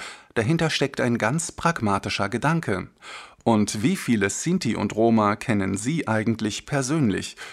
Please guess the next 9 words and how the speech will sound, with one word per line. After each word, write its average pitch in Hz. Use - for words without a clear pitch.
Ich -
habe 135
nämlich 101
welche 101
kennengelernt 107
und 147
verrate 156
Ihnen 104
etwas. 101